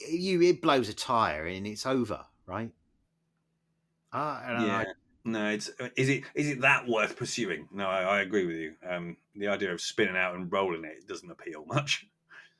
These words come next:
Speaker 1: No,
Speaker 2: Um,
Speaker 1: well, you, you, you know, you, and, and let's, let's be real. Uh, you know, you're the one checking the tyre pressures. You're the one that missed the fact that you ran over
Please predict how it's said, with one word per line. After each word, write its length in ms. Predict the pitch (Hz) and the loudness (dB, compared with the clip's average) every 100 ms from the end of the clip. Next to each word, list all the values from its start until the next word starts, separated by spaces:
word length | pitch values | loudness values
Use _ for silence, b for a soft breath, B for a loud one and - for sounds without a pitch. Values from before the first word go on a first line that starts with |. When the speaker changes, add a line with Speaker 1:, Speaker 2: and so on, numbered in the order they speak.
| B - | B 2
Speaker 1:
No, 200 | 269 156 | 6 8
Speaker 2:
Um, 60 | 120 | 8
Speaker 1:
well, 160 | 127 | 8
you, 100 | 139 | 6
you, 420 | 143 135 135 139 | 4 2 -2 -6
you 140 | 135 147 | -4 0
know, 80 | 113 | 0
you, 320 | 117 127 123 127 - | 0 -2 -4 -12 -10
and, 220 | - 123 127 | -6 -4 -6
and 320 | 127 123 113 110 | -8 -6 -6 -6
let's, 300 | 135 120 - | -6 -6 -6
let's 240 | 131 123 | -6 -6
be 180 | - 107 | -6 -6
real. 520 | 98 117 101 69 104 - _ _ _ _ | 2 4 2 0 -16 -20 _ _ _ _
Uh, 340 | - 107 101 104 - _ - | -6 -4 -4 -6 -12 _ -6
you 80 | |
know, 80 | 110 | -4
you're 460 | 98 98 127 135 131 | -4 2 6 6 6
the 80 | 117 | 4
one 400 | 90 76 87 104 _ _ _ | -2 -8 -12 -18 _ _ _
checking 320 | - 123 113 | -4 -4 -4
the 60 | 98 | -8
tyre 280 | - 131 110 | 0 2 2
pressures. 640 | - 76 - - - - _ _ _ _ _ _ _ | -2 -14 -14 -20 -20 -20 _ _ _ _ _ _ _
You're 340 | 113 135 143 139 | 4 10 12 10
the 80 | 123 | 8
one 380 | 101 78 85 110 _ _ | 2 -4 -10 -20 _ _
that 140 | - 110 | -6 -2
missed 320 | 139 135 - | -2 -2 -4
the 60 | |
fact 540 | 101 - 82 82 _ _ _ _ | -8 -8 -8 -10 _ _ _ _
that 380 | 98 104 95 92 | -8 -4 -4 -6
you 220 | 101 98 | -10 -10
ran 300 | 98 110 110 | -2 0 0
over 560 | 104 107 90 90 80 78 | 0 -2 -2 -6 -8 -12